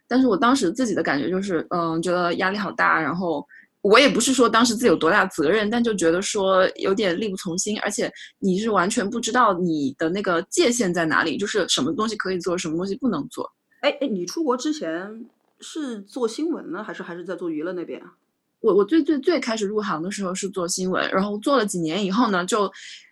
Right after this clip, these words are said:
Speaker 1: 就跟整个媒体的那个风向也有变化，<laughs> 我们就全去转去做娱乐了。那做娱乐呢，我也可以，我本身其实也是挺喜欢娱乐，但是毕竟不是我的所学嘛，然后做的就有点勉强。然后呢，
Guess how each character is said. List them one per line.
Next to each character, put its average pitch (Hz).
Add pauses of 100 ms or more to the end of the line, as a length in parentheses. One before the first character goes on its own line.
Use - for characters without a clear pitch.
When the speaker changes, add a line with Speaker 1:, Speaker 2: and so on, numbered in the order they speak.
(280)
Speaker 1:
就 -
跟 247
整 202
个 202
媒 190
体 233
的 170
那 190
个 190
风 233
向 262
也 165
有 175
变 180
化， 240
<laughs> 240
我 -
们 175
就 214
全 -
去 -
转 165
去 214
做 196
娱 147
乐 160
了。 - (800)
那 262 (380)
做 302
娱 214
乐 254
呢， 233
我 214
也 214
可 165
以， 262 (160)
我 233
本 190
身 247
其 247
实 247
也 214
是 254
挺 220
喜 240
欢 180
娱 170
乐， 202
但 233
是 262 (520)
毕 285
竟 269
不 208
是 254
我 214
的 165
所 175
学 160
嘛， 185 (240)
然 -
后 247
做 269
的 220
就 247
有 196
点 196
勉 165
强。 214
然 185
后 262
呢， 269